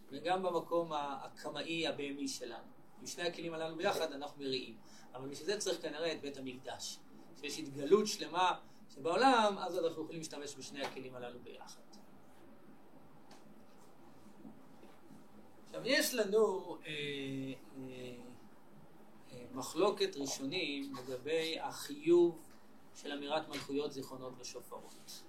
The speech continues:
אה, הגמרא מביאה פסוקים. הגמרא בפרק רביעי דורשת את זה מפסוקים, מ-, מנין שרואים מלכויות, מנין שרואים זיכרונות, מנין שרואים שופרות, דורשת את זה מפסוקים. אבל הרמב"ם ורוב הראשונים מבינים שזה רק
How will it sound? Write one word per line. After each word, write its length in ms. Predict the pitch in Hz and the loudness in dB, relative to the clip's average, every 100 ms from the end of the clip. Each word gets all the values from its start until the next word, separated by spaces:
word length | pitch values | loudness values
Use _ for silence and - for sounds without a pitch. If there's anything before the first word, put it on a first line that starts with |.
| - - - - - - - - - - - - - - - - - - - - 277 | -16 -18 -16 -16 -16 -12 -12 -12 -14 -16 -16 -16 -16 -18 -18 -16 -16 -16 -16 -10 -4
אה, 240 | - - | -4 -4
הגמרא 280 | 165 202 254 | -2 4 8
מביאה 360 | 269 233 220 214 | 8 10 8 6
פסוקים. 440 | 202 185 175 170 - - 135 | 0 -2 -4 -4 -12 -14 -6
הגמרא 260 | 135 156 | -2 -2
בפרק 320 | 135 127 143 135 | -2 -2 -2 -2
רביעי 440 | 127 156 180 151 | -2 -2 -2 -2
דורשת 380 | 131 127 143 - | -4 -2 -4 -6
את 80 | 127 | -10
זה 60 | 127 | -12
מפסוקים, 760 | 123 - 143 196 202 190 170 131 127 | -12 -12 -6 0 0 0 -2 -8 -8
מ-, 220 | 131 123 | -10 -8
מנין 300 | 127 131 127 | -6 -6 -8
שרואים 400 | - 127 131 123 127 | -10 -10 -10 -10 -10
מלכויות, 500 | 123 123 165 208 - | -10 -6 2 4 4
מנין 200 | 135 131 | 0 -8
שרואים 280 | 127 127 127 | -10 -12 -14
זיכרונות, 560 | 127 - 147 208 208 139 | -14 -10 -4 2 2 0
מנין 240 | 135 131 | -4 -6
שרואים 200 | - 135 | -8 -10
שופרות, 440 | 135 151 202 220 180 | -10 -2 2 2 2
דורשת 260 | 185 - | 0 -2
את 100 | 160 | -4
זה 80 | 156 | -6
מפסוקים. 540 | 147 - - 131 - - - - - - - - - - - - - - - - - - - | -8 -8 -8 -10 -16 -18 -18 -18 -16 -16 -16 -16 -16 -16 -16 -16 -16 -16 -16 -16 -16 -16 -2
אבל 140 | 165 214 | 4 10
הרמב"ם 640 | 269 294 233 196 196 190 | 12 12 10 10 8 4
ורוב 260 | 143 165 190 | 2 4 6
הראשונים 800 | 170 160 160 175 208 185 175 160 | 4 4 0 2 2 2 0 -2
מבינים 560 | 139 147 151 160 156 | -4 -4 -6 -8 -8
שזה 240 | - 135 | -8 -2
רק 140 | 139 | 0